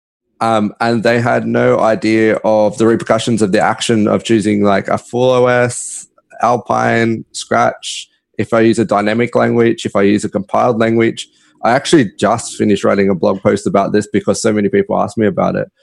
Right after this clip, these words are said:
And I do reference some of the security scanning in the public, um,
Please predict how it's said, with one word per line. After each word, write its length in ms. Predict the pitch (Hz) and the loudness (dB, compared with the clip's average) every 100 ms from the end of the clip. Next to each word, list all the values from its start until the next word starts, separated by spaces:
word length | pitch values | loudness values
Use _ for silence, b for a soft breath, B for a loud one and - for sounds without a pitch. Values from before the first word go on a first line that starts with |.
| _ _ - | _ _ -6
And 240 | 113 113 | -2 0
I 80 | 117 | 0
do 220 | - 139 | 2 2
reference 520 | 131 113 - 113 98 | 2 2 0 -2 -2
some 140 | - 110 | -2 2
of 80 | 110 | 2
the 80 | |
security 480 | 107 107 - 107 107 | 0 -4 -2 0 0
scanning 500 | 113 - 107 104 98 | -2 0 0 0 0
in 380 | 101 104 101 95 | 0 0 0 -2
the 100 | 92 | -4
public, 440 | 110 107 123 131 - _ _ - | -4 0 0 -2 -6 _ _ -4
um, 420 | 123 123 120 110 | 0 0 -2 -6